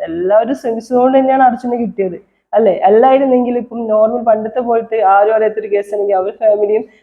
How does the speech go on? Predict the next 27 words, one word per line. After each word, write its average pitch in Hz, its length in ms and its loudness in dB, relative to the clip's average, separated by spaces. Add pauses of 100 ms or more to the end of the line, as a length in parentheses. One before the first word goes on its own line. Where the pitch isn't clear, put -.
(140)
ആ 202 160 4
ചുറ്റുവട്ടത്തുള്ള 240 580 -2
നാട്ടുകാരും 214 680 2 (120)
ആ, 196 60 0
ആ, 202 500 2
പിന്നെ 208 180 0
അത്, 208 320 -2
ആ, - 80 0
ആ, 208 540 2
അതുമായി 226 340 0
ബന്ധപ്പെട്ട 226 400 -2
ആൾക്കാരും 220 460 0
മാത്രമേ 226 400 0
ഈ 247 100 -4
കാര്യങ്ങൾ 226 360 2
അറിയുള്ളൂ. 196 420 0
ഇത്രയേറെ 254 720 -2
ആളുകളെ 226 520 2
ഏറ്റെടുത്തത് 233 520 -4
കൊണ്ടാണ് 247 440 0 (420)
ശരിക്കും 247 360 0
ഈ 254 40 2
ഒരു 254 80 2
വിഷയമൊക്കെ 247 420 0
സക്സസ് 247 380 -2
ആയിട്ട് 247 160 2
നടന്നുകൊണ്ടിരിക്കുന്നത്. 226 920 0